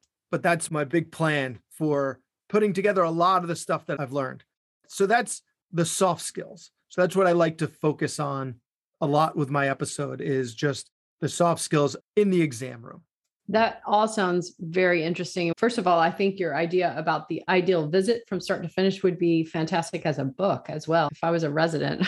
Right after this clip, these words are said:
Speaker 2: <laughs> I would love to have seen that, or a medical student, really, as well. But I think all of the insights that you'll have will be valuable to someone at any point in their career, because essentially it's, like, research that you've done by talking with all of these experts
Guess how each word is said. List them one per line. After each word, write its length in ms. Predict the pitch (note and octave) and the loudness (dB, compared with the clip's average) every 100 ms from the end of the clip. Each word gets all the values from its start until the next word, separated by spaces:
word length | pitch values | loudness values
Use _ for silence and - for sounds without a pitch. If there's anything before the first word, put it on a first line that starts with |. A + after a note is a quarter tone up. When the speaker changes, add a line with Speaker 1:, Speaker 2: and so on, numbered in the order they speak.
| - | -4
Speaker 2:
<laughs> 100 | - | -2
I 60 | A#3 | 0
would 140 | A#3 | 2
love 180 | A3+ A3 | 2 2
to 80 | G#3+ | 0
have 140 | F#3 | 0
seen 260 | - A3+ F#3+ | -2 0 0
that, 220 | E3 - | 0 2
or 140 | F#3+ | 2
a 40 | F#3+ | 4
medical 340 | G#3+ D#4+ G3+ | 2 2 -2
student, 360 | - D#3+ C#3+ - | -4 -6 -6 -4
really, 400 | D#3+ D3 D3+ - _ _ _ | -4 -4 -6 -12 _ _ _
as 220 | C#3 F3+ E3 | 0 2 4
well. 340 | G3+ A3+ D3+ | 4 4 2
But 160 | F3+ E3+ | 2 2
I 100 | E3 | 2
think 320 | G3 F3+ - F#3+ | 0 0 -2 0
all 160 | G3 | 2
of 160 | F#3+ E3 | 2 0
the 180 | F3+ G#3+ | -2 2
insights 540 | B3+ C4+ A3 D3 C#3+ | 4 4 2 -2 -2
that 140 | D#3+ | -4
you'll 180 | D#3+ D#3 | -2 -2
have 280 | E3+ D#3 D#3 | 0 0 0
will 100 | E3+ | 0
be 140 | F3+ | 0
valuable 420 | E3+ D#3+ E3+ E3+ E3 | 0 2 2 0 -2
to 140 | E3 | -4
someone 340 | D#3+ E3 E3 D#3+ | -4 0 2 2
at 140 | D3+ | 2
any 260 | G#3 C#4 - | 2 2 2
point 180 | D3+ D3+ | -2 -2
in 40 | |
their 200 | D3+ D3 - | -2 -4 -2
career, 440 | D#3 D3 C#3+ C#3+ _ | 0 0 -2 -6 _
because 300 | D#3+ F#3 D#3+ - | -6 -2 -2 -2
essentially 500 | F#3+ F4 F4+ A#3 F#3 | 0 2 4 4 4
it's, 160 | F#3 | 2
like, 320 | E3+ D#3+ D#3+ - _ _ _ | 2 2 0 -6 _ _ _
research 380 | F3+ F3 B3 - | -2 0 0 0
that 120 | D3+ | -4
you've 120 | D#3+ - | -4 -2
done 200 | F#3+ D3 | 0 0
by 140 | D3 | 0
talking 300 | F3 E3+ D#3+ | -2 -4 -2
with 120 | D#3 | -2
all 120 | D#3 | 0
of 80 | D3 | 0
these 160 | D#3+ F3+ | 0 0
experts 560 | G#3+ - D3 - - | -2 -4 -6 -6 -14